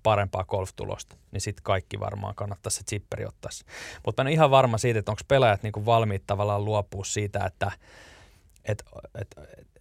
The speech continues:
et ottaa semmosen niinku yltiö helpon mailan sinne päkiin, joka tekee,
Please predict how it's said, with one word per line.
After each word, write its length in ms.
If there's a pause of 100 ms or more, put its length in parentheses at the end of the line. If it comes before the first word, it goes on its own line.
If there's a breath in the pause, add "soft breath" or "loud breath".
(320)
et 140 (140)
ottaa 360
semmosen 340
niinku 260
yltiö 440
helpon 420
mailan 420
sinne 260
päkiin, 320
joka 220
tekee, 440